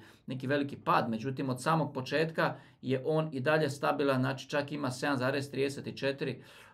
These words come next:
od trenutka pokretanja, sa nula zarez devet devet ovdje, on je od trenutka pokretanja, čak je iznad, znači, nula, e, čak je i jedan zarez nula osam, znači, sedam zarez trideset četiri ima rast. Međutim, ljudi, tržište, vide naslove,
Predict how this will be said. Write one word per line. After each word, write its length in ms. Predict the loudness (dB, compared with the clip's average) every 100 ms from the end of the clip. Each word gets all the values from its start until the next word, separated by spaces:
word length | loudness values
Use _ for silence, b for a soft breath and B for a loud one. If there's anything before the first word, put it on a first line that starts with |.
| -8
od 140 | -4
trenutka 380 | 0 0 0 -2
pokretanja, 720 | -2 0 4 4 4 0 -2 -10 -20
sa 160 | -8 -2
nula 240 | 2 4
zarez 340 | 4 4 2 2
devet 340 | 2 2 0
devet 360 | 0 2 0 0
ovdje, 400 | 0 2 0 -4 B B
on 180 | 0 2
je 60 |
od 80 | 2
trenutka 360 | 0 -2 -2 -2
pokretanja, 540 | -2 -2 -2 0 0
čak 260 | 2 2 2
je 120 | 2
iznad, 320 | 2 2 0
znači, 380 | -2 -6 -6 -4
nula, 260 | 0 2 2 2 2 0 -2 B B
e, 200 | -2 0
čak 240 | 2 2
je 220 | 2 2 4
i 40 |
jedan 200 | 2 2
zarez 320 | 4 4 2
nula 200 | 2 4
osam, 220 | 4 4
znači, 260 | -2 -2 -4
sedam 240 | -4 -2
zarez 260 | 2 0 0
trideset 180 | -8 -6
četiri 260 | -6 -4
ima 260 | -4 -2 -4 -6
rast. 480 | 2 4 2 -4 -16 -20 B B
Međutim, 440 | 0 2 2 2 -2 -6 -18 _ _ _ _ _ _ _ _
ljudi, 520 | 4 6 6 4 -2 -10 B B
tržište, 520 | 6 6 6 0 -6 -14 -16 -20 -20 -8
vide 380 | 4 8 12 12
naslove, 640 | 12 10 8 4 4 -2